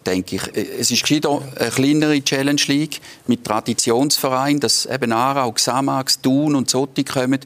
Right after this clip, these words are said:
und dann hast du die Hütte voll. Dann kannst du aber auch die Finanzmittel generieren, um eine Profimannschaft zu haben.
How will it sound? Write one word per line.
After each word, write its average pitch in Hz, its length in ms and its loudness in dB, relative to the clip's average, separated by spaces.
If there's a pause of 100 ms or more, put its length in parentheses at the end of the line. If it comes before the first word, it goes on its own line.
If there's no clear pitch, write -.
(320)
und 110 120 -4
dann 120 100 2
hast 117 140 0
du 123 100 0
die - 20 4
Hütte 135 240 -2
voll. 113 200 0
Dann 113 120 0
kannst 120 320 -2
du 127 40 0
aber 113 260 0
auch 113 80 0
die 113 140 0
Finanzmittel 120 800 -2
generieren, 120 640 -2 (440)
um 117 160 4
eine 104 60 0
Profimannschaft 117 800 -2
zu 120 60 -2
haben. 139 260 -2